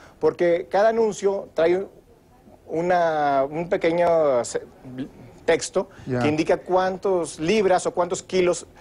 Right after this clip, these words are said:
Speaker 1: está mitigando. Entonces, tú al darle clic puedes tener la certeza y la seguridad que hiciste no nomás
Speaker 2: Ya.
Speaker 1: un clic en un anuncio,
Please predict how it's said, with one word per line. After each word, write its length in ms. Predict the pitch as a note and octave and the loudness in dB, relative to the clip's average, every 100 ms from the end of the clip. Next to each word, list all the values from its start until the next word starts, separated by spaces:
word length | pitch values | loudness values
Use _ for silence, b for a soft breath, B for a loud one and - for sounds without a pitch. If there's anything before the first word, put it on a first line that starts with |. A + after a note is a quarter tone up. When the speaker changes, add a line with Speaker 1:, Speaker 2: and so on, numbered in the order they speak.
| B B | B B
Speaker 1:
está 280 | C#3+ - E3 | -4 0 0
mitigando. 640 | E3 D#3 C#3 B2+ A#2 F#2 - B B | 0 -2 0 0 -2 -10 -14 B B
Entonces, 440 | - C#3+ E3 D3+ - | -4 0 0 -2 -6
tú 100 | - | 0
al 80 | F3+ | 2
darle 240 | F3 E3+ E3+ | 2 0 0
clic 320 | E3+ F3+ - _ | 0 -2 -2 _
puedes 340 | - D#3 E3+ - | 0 2 0 -2
tener 200 | D3 D3+ | -2 0
la 80 | E3 | 0
certeza 520 | C#3 C3 - F3+ F#3 | -2 -2 0 0 2
y 40 | |
la 80 | E3+ | 0
seguridad 480 | D3+ C#3+ C3+ D#3 E3+ | 0 0 2 0 0
que 320 | - C#3 - - | -2 -2 -2 -10
hiciste 540 | B2+ D#3 D3 E3 D3 C#3+ - - - - | -4 -4 -2 -2 -2 -4 -20 -20 -20 -8
no 160 | D3+ D#3+ | 0 2
nomás 180 | D#3 D3+ | 2 0
Speaker 2:
Ya. 60 | |
Speaker 1:
un 100 | E3 | -2
clic 220 | D3+ D#3 | -2 -2
en 100 | D#3 | 0
un 140 | D3 D3 | 0 0
anuncio, 480 | C#3 D3 C#3+ G#2+ | 0 -2 -2 -6